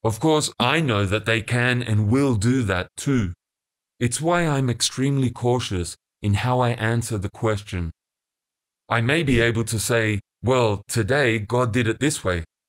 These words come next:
and yesterday he did it some other way." But I know that, for both days, they will still be able to locate money somewhere in the transaction, or somewhere behind the scenes, and in their eyes,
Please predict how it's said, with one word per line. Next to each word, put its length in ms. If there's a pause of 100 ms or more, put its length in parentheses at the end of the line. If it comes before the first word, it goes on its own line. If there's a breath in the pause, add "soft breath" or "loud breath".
and 160
yesterday 500
he 140
did 200
it 120
some 240
other 220
way." 320 (680)
But 120
I 260
know 300
that, 260 (140)
for 220
both 440
days, 460 (160)
they 160
will 140
still 360
be 200
able 240
to 140
locate 520
money 440
somewhere 680
in 140
the 80
transaction, 880 (360)
or 140
somewhere 540
behind 460
the 80
scenes, 580 (420)
and 180
in 200
their 380
eyes, 540